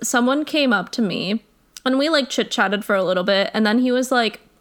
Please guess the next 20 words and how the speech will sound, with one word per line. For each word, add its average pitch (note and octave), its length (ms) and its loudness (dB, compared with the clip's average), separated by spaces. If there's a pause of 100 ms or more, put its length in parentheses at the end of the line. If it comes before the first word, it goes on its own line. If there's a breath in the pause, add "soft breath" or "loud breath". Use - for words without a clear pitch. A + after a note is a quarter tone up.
(420 loud breath)
"You F4 100 2
know, G#4 80 2
you G4 160 2
have, G#4 220 2
like, C5+ 180 2
the G4 100 4
look C4+ 360 2
of A#3+ 100 0
someone A#3+ 340 2
who B3 120 4
would G#3+ 180 2
go G#3+ 160 2
to G3+ 80 2
Princeton." A3+ 720 -4 (1040)
And A#3 100 2
this A#3 140 0
was B3+ 160 2
in B3+ 80 4
high G#3 180 2
school, B3 480 0